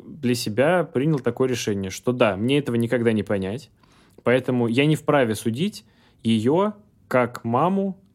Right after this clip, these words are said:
и те решения, которые она принимает относительно нашего ребенка. Она взрослый человек, я ее выбрал своим партнером, своей супругой. А, я ее уважаю, я принимаю ее такой, какая она есть. Хотя <laughs> вначале я пытался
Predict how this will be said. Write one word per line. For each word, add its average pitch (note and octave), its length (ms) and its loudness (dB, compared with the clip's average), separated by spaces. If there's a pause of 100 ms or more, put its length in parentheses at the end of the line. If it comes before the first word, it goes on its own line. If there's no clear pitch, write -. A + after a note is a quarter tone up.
(120)
и B2+ 280 2
те C3 560 0
решения, D#3 600 0
которые C3 600 0
она B2 640 -2
принимает A#2 540 -2
относительно A2+ 520 -6
нашего A#2 220 -4
ребенка. G2 420 -6 (320)
Она B2+ 160 2
взрослый C3+ 360 0
человек, A2+ 520 -2 (120)
я A#2 260 0
ее G2+ 360 -2 (180)
выбрал A#2 480 0
своим A#2+ 380 -2
партнером, A2+ 600 -4 (100)
своей A#2 240 -2
супругой. G#2+ 600 -4 (200)
А, G#2 180 0
я B2 220 2
ее B2 260 4
уважаю, G#2 640 -2
я A#2+ 180 2
принимаю A#2 540 0
ее G#2+ 160 0
такой, A2+ 280 -2
какая G#2+ 320 -2
она G#2 100 -2
есть. F#2 480 -8
Хотя G#2+ 480 -2
<laughs> - 0 -
вначале B2 520 2
я A2 140 2
пытался A#2 480 0